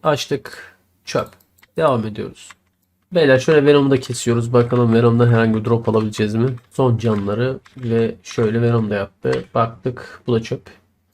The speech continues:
Sondan birinci mob. Sonra son boss'a gideceğiz. Bakalım bundan ne aldık?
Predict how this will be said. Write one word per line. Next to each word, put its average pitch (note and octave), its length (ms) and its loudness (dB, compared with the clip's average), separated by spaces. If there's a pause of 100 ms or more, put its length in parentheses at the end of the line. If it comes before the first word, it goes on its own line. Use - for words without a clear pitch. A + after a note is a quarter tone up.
(140)
Sondan B2+ 380 -4
birinci B2 280 -2
mob. A#2 260 -4
Sonra C3 380 -6
son C3 260 -6
boss'a A#2+ 220 -6
gideceğiz. B2 640 -6
Bakalım C3+ 380 -2
bundan A#2 300 -2
ne A2 60 -6
aldık? A2 520 -12